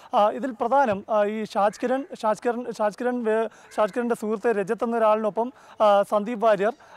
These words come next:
ആ, കർണാടകയിലെ ഊർജ്ജമന്ത്രി വി സുനിൽകുമാറിനൊപ്പം അദ്ദേഹത്തിൻ്റെ വസതിയിൽ, ആ, കൂടിക്കാഴ്ച നടത്തിയതാണ്. ഈ കൂടിക്കാഴ്ച ബി ജെ പി നേതാവ്,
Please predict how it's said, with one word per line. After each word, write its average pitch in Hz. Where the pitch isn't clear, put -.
ആ, 202
കർണാടകയിലെ 247
ഊർജ്ജമന്ത്രി 220
വി 214
സുനിൽകുമാറിനൊപ്പം 220
അദ്ദേഹത്തിൻ്റെ 240
വസതിയിൽ, 226
ആ, 208
കൂടിക്കാഴ്ച 247
നടത്തിയതാണ്. 214
ഈ 277
കൂടിക്കാഴ്ച 262
ബി 220
ജെ 311
പി 277
നേതാവ്, 220